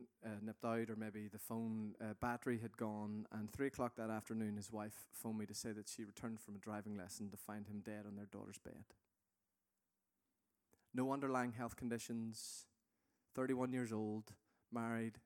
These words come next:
eighteen-month-old daughter, and wife three months pregnant. About four days later, standing at his funeral, similar shaped room to this, I was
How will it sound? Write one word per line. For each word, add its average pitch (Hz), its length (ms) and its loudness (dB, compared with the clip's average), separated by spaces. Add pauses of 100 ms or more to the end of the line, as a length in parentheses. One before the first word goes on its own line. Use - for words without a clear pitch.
(560)
eighteen-month-old 123 520 2
daughter, 104 440 2 (340)
and 110 400 0
wife 107 480 -4 (180)
three 117 140 -4
months 101 260 -8
pregnant. 95 340 -10 (4000)
About 110 160 -2
four 131 200 2
days 123 240 2
later, 104 360 2 (1160)
standing 110 680 2
at 107 180 -2
his 107 360 -2
funeral, 104 560 0 (640)
similar 143 320 2
shaped 120 320 2
room 110 220 6
to - 120 0
this, 101 320 0
I 110 140 -2
was 107 320 0